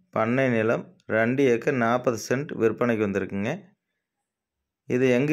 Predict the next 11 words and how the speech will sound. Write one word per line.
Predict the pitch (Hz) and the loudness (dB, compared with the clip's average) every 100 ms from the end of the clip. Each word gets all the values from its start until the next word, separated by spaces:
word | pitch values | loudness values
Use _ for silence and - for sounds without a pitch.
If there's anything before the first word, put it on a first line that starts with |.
| 156 | 4
இருக்கு | 131 135 160 170 | 4 2 0 0
அப்படின்னு | - 117 123 123 113 | 0 0 2 2 0
பார்த்தீங்கன்னாக்க, | 107 110 107 107 - 165 196 _ _ _ _ _ _ _ _ _ _ - | 0 -2 0 -2 -2 -6 -6 _ _ _ _ _ _ _ _ _ _ 0
பெரம்பலூர் | 123 147 160 156 131 | 2 4 4 4 4
மாவட்ட | 117 110 113 110 | 2 2 2 2
எல்லையில் | 113 135 131 | 4 4 2
அமைஞ்சிருக்குங்க. | 107 104 101 98 104 104 - _ - - | 0 0 0 -2 -4 -4 -6 _ -14 -4
அதாவது | 110 113 110 165 170 | 0 2 2 0 0
துறையூர் | 117 117 123 123 - | 2 4 2 2 0
to | 170 208 - _ _ _ _ _ _ _ - | 0 -2 -10 _ _ _ _ _ _ _ -2
சென்னை | 117 123 135 | 0 2 0